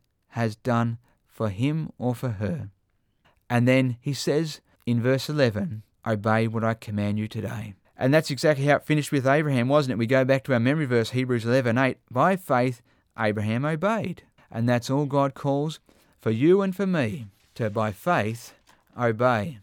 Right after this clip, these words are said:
I'd like to finish with the words of Jeremiah twenty-nine eleven. God is a God of beginnings and a God of promises, and we fell, and then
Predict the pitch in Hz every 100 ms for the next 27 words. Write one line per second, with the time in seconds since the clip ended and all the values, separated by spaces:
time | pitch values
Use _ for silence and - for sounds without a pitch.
0 | _ - 135 156 120 - 160 131 147 147
1 | 123 117 - - - - 127 147 143 143
2 | 131 104 98 143 135 127 120 117 - 135
3 | 120 117 113 113 110 110 101 104 131 95
4 | _ _ 156 185 196 185 165 - _ -
5 | 131 120 139 123 110 107 139 160 233 247
6 | 220 - - _ _ _ 120 110 113 139
7 | 135 113 - 165 190 220 196 165 - 127
8 | 123 110 95 - 170 214 233 208 - _
9 | 120 120 135 139 139 139